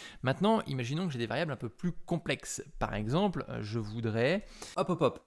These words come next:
attends une seconde, je crois qu'il y a un bug dans le script. Il est possible que tu ne sois pas encore abonné, et c'est pas moi qui le dis, c'est YouTube. Vous êtes plus de quatre-vingts pour cent à regarder les vidéos sans être abonné, et c'est quand même dommage, parce que je publie un chapitre de formation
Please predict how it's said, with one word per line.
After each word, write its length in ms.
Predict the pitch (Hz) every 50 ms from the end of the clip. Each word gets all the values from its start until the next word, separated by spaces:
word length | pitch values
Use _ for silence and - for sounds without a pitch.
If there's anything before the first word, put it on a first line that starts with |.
| _ -
attends 220 | 139 147 - 165
une 140 | 139 139 135
seconde, 400 | - 151 139 147 170 185 180 -
je 80 | - -
crois 120 | - - 170
qu'il 140 | - - 131
y 40 |
a 40 | 110
un 40 | 110
bug 200 | 117 123 170 170
dans 100 | 139 143
le 60 | 143
script. 420 | 135 - - 120 101 - - - - _
Il 100 | - 143
est 60 | 170
possible 260 | 165 190 170 - 233 190
que 80 | 180
tu 120 | 165 - 156
ne 40 |
sois 160 | 143 - 160 160
pas 200 | 202 190 - -
encore 440 | - 135 - 185 185 185 185 - - -
abonné, 400 | 165 170 156 170 160 143 120 - -
et 40 | 117
c'est 120 | - -
pas 80 | - 135
moi 140 | 131 135 127
qui 140 | - - 127
le 120 | 127 147
dis, 260 | 156 180 226 196 -
c'est 180 | - - - 180
YouTube. 400 | 170 165 160 - - 151 123 107
Vous 160 | 113 110 107
êtes 120 | 117 107 - -
plus 160 | - 196 170
de 60 | 139
quatre-vingts 440 | - - 175 170 - - 165 151 143
pour 220 | 135 - 165 143
cent 240 | - - 170 147 -
à 80 | - 113
regarder 380 | 107 131 165 151 156 156 147 143
les 120 | 139 139
vidéos 360 | 127 131 127 127 135 127 123
sans 200 | - - 151 147
être 200 | 143 127 - -
abonné, 340 | 110 107 117 131 170 185 185 - - - - _
et 80 | -
c'est 120 | - - 127
quand 100 | - 135
même 200 | 160 180 156 123
dommage, 460 | 117 143 143 147 127 104 92 90 - _ _
parce 140 | 120 113
que 80 | - 113
je 80 | - -
publie 400 | 131 123 135 160 185 - - - _ -
un 100 | 190 190
chapitre 400 | - 175 165 - - 110 - 127
de 80 | 117
formation 480 | 110 - 107 104 107 110 - - 175